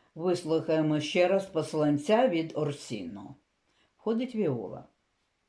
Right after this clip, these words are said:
Віола: «Хто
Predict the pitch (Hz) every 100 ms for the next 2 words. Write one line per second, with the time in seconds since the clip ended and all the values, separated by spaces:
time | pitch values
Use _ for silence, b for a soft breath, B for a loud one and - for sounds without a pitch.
0 | _ - 143 143 120 113 113 139 135 _
1 | _ _ _ _ _ _ _ _ _ _
2 | _ _ _ _ _ _ - - 240 269
3 | 262 262 262 262 262 254